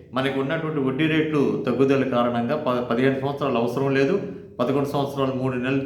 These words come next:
చెల్లిస్తే సరిపోతుందని చెప్పి అనేక రాష్ట్రాల్లో కూడా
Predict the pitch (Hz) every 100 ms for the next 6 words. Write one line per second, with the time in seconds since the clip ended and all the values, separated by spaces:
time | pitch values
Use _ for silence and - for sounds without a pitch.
0 | 139 127 131 143 120 120 120 127 127 123
1 | 123 123 123 143 123 117 120 117 - 113
2 | 139 135 120 127 127 139 135 127 127 135
3 | 120 107 110